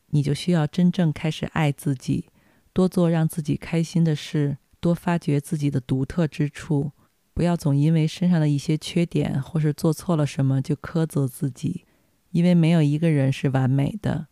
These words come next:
你身上有的毛病大家都有，而要达到成功的彼岸，你也根本不需要做到完美。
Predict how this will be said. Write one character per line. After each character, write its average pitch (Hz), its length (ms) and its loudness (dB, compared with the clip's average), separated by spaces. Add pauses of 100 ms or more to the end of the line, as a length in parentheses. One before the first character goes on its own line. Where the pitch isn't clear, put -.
(460)
你 156 140 4
身 185 220 2
上 190 140 6
有 151 100 4
的 139 100 4
毛 135 240 4
病 151 300 4
大 156 160 0
家 156 160 0
都 156 200 2
有， 151 340 -2 (380)
而 147 180 0
要 165 160 0
达 135 180 -2
到 156 160 0
成 139 300 0
功 160 180 2
的 160 80 4
彼 139 300 -2
岸， 143 320 0
你 147 120 2
也 143 120 2
根 165 200 2
本 147 140 0
不 131 100 -6
需 151 200 -4
要 147 160 0
做 143 180 -4
到 127 140 -2
完 123 200 -2
美。 135 380 -2